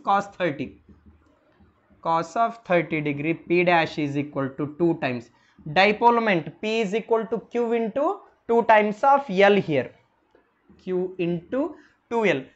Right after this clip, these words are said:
What's the two L value they mention here? So distance between A to C is L they mention. So total two L is equivalent to a L here. Why? Because distance between plus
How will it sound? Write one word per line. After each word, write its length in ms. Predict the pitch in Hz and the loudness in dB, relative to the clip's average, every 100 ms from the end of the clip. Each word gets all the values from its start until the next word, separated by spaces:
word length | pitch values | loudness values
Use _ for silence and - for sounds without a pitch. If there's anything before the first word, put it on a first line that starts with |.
| _ | _
What's 220 | - 208 208 | -6 -4 -2
the 280 | 214 254 - _ _ _ | -2 -2 -4 _ _ _
two 160 | 240 254 | -4 0
L 260 | 262 262 262 | 2 2 2
value 400 | 247 240 247 247 | 2 2 2 0
they 160 | 240 | -2
mention 460 | 233 233 226 254 247 | -2 -4 -6 -6 -6
here? 260 | 214 247 254 - | -4 -4 -8 -20
So 460 | - 220 233 240 - _ 143 | -10 -2 0 0 -8 _ -6
distance 460 | 156 196 247 240 220 | -4 -4 -4 -6 -4
between 260 | 233 233 | -4 -4
A 220 | 220 226 | -2 -2
to 160 | 233 240 | -2 -4
C 340 | 208 240 240 | -4 -2 0
is 140 | 262 190 | 0 -2
L 320 | 175 190 240 | 0 2 2
they 140 | 233 240 | 4 2
mention. 420 | 208 175 143 131 - _ _ | 2 0 -4 -4 -14 _ _
So 340 | _ - 247 - - | _ -4 -4 -4 -2
total 500 | 214 226 226 240 190 - | 0 0 0 0 0 -2
two 140 | 226 | 2
L 160 | 240 240 | 2 2
is 240 | 240 202 | 0 -2
equivalent 560 | 226 - 233 233 233 220 | -4 0 0 2 -2 -2
to 140 | 247 | 0
a 80 | 285 | 0
L 320 | 220 185 202 | 2 2 2
here. 340 | 214 - 165 143 | 2 0 0 0
Why? 240 | 156 175 | 0 0
Because 480 | 190 190 214 240 226 294 - _ _ 147 | -2 -2 -2 -2 -4 -8 -10 _ _ -4
distance 520 | 156 185 - 226 220 | -2 -2 -4 -4 -4
between 520 | 202 208 202 226 247 | -6 -4 -4 -2 -4
plus 440 | 214 - 202 208 | -4 -2 -2 -2